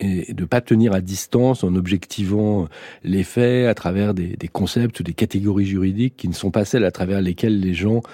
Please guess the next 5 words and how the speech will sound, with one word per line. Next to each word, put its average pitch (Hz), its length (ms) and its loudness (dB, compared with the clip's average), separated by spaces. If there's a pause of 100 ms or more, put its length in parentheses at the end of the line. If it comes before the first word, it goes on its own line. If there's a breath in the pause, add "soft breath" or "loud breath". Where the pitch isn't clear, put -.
(420 loud breath)
se - 200 2
remémorent 101 800 4 (300 loud breath)
ou, 107 300 0
ou 110 340 2
racontent 107 720 0